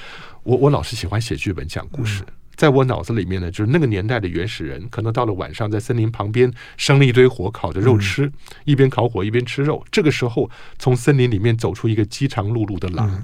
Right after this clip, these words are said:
Speaker 2: 嗯，嗯。
Speaker 1: 他也不管危险了，走到火边趴下来以后就在那边烤火。那这里面原始人有一个人可能突发恻隐之心吧，撕一块肉丢给那个狼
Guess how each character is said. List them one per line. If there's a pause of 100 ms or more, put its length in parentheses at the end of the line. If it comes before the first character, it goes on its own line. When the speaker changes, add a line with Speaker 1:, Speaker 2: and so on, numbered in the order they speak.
(120)
Speaker 2:
嗯，
嗯。
Speaker 1:
他
也
不
管
危
险
了，
走
到
火
边
趴
下
来
以
后
就
在
那
边
烤
火。 (640)
那
这
里
面
原
始
人
有
一
个
人
可
能
突
发
恻
隐
之
心
吧，
撕
一
块
肉
丢
给
那
个
狼